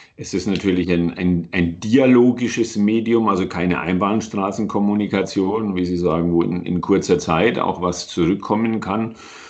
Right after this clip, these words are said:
manchmal auch auf unterschiedlichen, äh, Ebenen. Ähm, aber ich glaube, dass, äh,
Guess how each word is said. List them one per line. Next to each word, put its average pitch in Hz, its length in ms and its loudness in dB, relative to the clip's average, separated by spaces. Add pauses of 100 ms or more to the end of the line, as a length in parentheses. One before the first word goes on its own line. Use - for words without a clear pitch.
(240)
manchmal 87 460 2
auch 82 200 0
auf 85 140 -4
unterschiedlichen, 92 1160 0
äh, 82 400 0
Ebenen. 107 640 0 (680)
Ähm, 92 260 2
aber 87 260 0
ich - 140 -10
glaube, 92 380 4
dass, - 400 -8
äh, - 360 -4